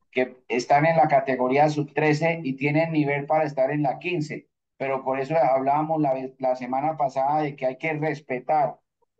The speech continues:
las etapas madurativas del arquero en esa circunstancia. Entonces, por eso no, no, lo que tú acabas de decir,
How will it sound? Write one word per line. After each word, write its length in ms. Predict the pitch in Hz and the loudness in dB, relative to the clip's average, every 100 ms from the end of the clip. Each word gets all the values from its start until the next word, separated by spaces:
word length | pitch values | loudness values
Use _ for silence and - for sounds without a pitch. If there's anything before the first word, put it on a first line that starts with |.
| _ | _
las 560 | 120 131 127 123 - - | -4 0 0 0 -4 -8
etapas 500 | 135 131 135 131 160 | -6 -2 -2 0 0
madurativas 760 | 160 170 175 175 151 165 151 151 | 2 0 2 -2 -2 -2 -2 0
del 160 | 156 165 | 0 0
arquero 640 | 170 151 156 147 151 151 _ _ _ _ _ _ | 0 -2 -2 0 -2 -4 _ _ _ _ _ _
en 120 | 147 | -4
esa 260 | 147 151 165 | -2 0 -2
circunstancia. 680 | 170 151 165 156 160 151 151 | -2 -6 -6 0 0 2 0
Entonces, 380 | 147 143 147 147 | 0 -2 -2 -4
por 200 | 135 131 | -6 -4
eso 220 | 131 147 | -4 -2
no, 520 | 147 147 151 151 - _ _ - | 0 0 -2 -6 -16 _ _ -10
no, 160 | 131 - | -8 -2
lo 180 | 127 | -2
que 120 | 127 127 | 2 0
tú 140 | 143 | 0
acabas 300 | 143 151 151 | 0 4 4
de 120 | 143 123 | 2 -6
decir, 500 | 120 160 160 - | -6 -4 -2 -4